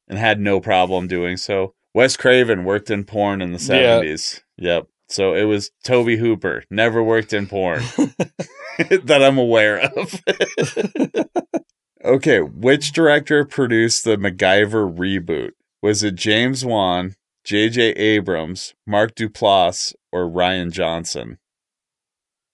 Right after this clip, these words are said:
Speaker 2: Ah, I thought that was Duplass that did that one. I don't think it was R-, Ryan Johnson.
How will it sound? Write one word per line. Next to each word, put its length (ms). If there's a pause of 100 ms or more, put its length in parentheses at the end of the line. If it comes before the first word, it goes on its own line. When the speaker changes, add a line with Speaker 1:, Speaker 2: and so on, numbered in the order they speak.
(1200)
Speaker 2:
Ah, 600
I 40 (120)
thought 300
that 280
was 500 (120)
Duplass 840
that 140 (360)
did 180
that 320
one. 200 (380)
I 120
don't 360
think 120
it 60
was 200
R-, 180 (220)
Ryan 280
Johnson. 640